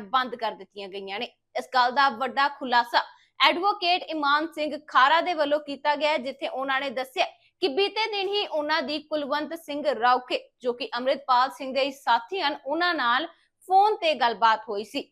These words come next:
ਜਿਸ ਦੌਰਾਨ ਕੁਲਵੰਤ ਸਿੰਘ ਰਾਉਕੇ ਦੇ ਵੱਲੋਂ ਇਹ ਦੱਸਿਆ ਗਿਆ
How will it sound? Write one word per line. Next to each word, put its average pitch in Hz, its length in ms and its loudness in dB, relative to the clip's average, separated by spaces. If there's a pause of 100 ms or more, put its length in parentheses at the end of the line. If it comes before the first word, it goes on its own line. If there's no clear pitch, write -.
(120)
ਜਿਸ 233 160 -4
ਦੌਰਾਨ 247 420 0
ਕੁਲਵੰਤ 262 420 -6
ਸਿੰਘ 285 200 -4
ਰਾਉਕੇ 240 440 0
ਦੇ 330 140 0
ਵੱਲੋਂ 247 320 -2
ਇਹ 262 180 -2
ਦੱਸਿਆ 320 360 0
ਗਿਆ 302 180 0